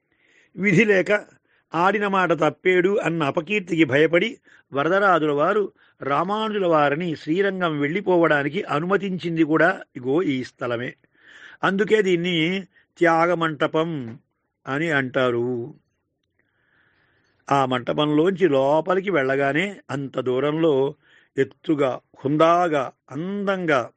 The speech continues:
కనుల విందుగా, మనస్సుకి చల్లగా, చిరునవ్వు నవ్వుతూ, "రండి, రండి" అంటూ నిలబడి ఉంటారు శ్రీ కంచి వరదరాజ పెరుమాళ్ల వారు. చిరునవ్వు ఎంత కొట్ట వచ్చినట్టు కనిపిస్తుందో,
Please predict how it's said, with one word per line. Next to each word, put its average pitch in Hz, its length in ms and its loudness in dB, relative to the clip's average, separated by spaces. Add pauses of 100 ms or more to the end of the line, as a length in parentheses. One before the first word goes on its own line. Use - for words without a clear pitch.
(500)
కనుల 202 260 -2
విందుగా, 156 560 0 (460)
మనస్సుకి 127 520 -6
చల్లగా, 160 800 0 (380)
చిరునవ్వు 175 640 -2
నవ్వుతూ, 160 600 0 (300)
"రండి, 170 480 0
రండి" 180 520 0
అంటూ 170 340 2
నిలబడి 185 380 0
ఉంటారు 156 680 -2 (200)
శ్రీ 120 260 -10
కంచి 147 340 -8
వరదరాజ 135 540 0
పెరుమాళ్ల 127 560 -2
వారు. - 280 -12 (1800)
చిరునవ్వు 165 600 2
ఎంత 120 380 -2
కొట్ట 151 300 -2
వచ్చినట్టు 160 480 0
కనిపిస్తుందో, 147 920 -2